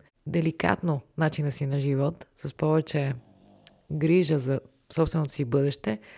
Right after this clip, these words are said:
отколкото когато ни се наложи да го променим. Тогава няма да ни хареса.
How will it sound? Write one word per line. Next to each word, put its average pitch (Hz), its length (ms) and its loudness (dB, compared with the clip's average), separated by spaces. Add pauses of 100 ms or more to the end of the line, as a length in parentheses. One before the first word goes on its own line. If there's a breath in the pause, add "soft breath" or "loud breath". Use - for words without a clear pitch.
(140 loud breath)
отколкото - 540 -2
когато 156 340 0
ни 156 100 -2
се 151 140 -6
наложи 139 400 0
да 123 100 -4
го 120 120 -4
променим. 123 500 -6 (280)
Тогава 135 540 -2 (680)
няма 160 220 0
да 160 80 0
ни 151 140 -2
хареса. 135 480 -6